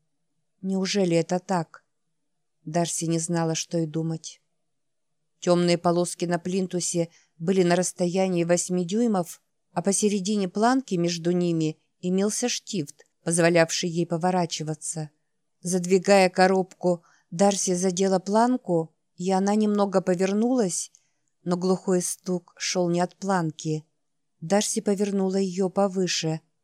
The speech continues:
За ней находилась ниша, примерно восьми дюймов в длину — фут в высоту и около шестнадцати дюймов в глубину. Она подумала, что там могут храниться другие журналы, свёрнутые в трубку,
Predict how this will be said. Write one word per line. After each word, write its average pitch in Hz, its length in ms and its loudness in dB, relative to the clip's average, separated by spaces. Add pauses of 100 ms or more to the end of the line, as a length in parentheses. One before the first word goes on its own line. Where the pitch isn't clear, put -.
(480)
За 165 220 0
ней 175 200 2
находилась 170 720 0
ниша, 190 480 -2 (340)
примерно 196 480 2
восьми 196 380 0
дюймов 190 420 0
в 170 60 -4
длину — 185 640 0 (420)
фут - 360 -6
в 170 40 -6
высоту 185 640 0 (360)
и 185 120 0
около 196 320 2
шестнадцати 196 760 -4
дюймов 185 440 -2
в 175 40 -16
глубину. 190 720 -2 (680)
Она 185 220 4
подумала, 190 760 0
что - 240 -6
там 190 260 0
могут 180 340 -2
храниться 190 520 0
другие 170 420 0
журналы, 208 680 2 (300)
свёрнутые 175 640 0
в - 80 -10
трубку, 160 680 -2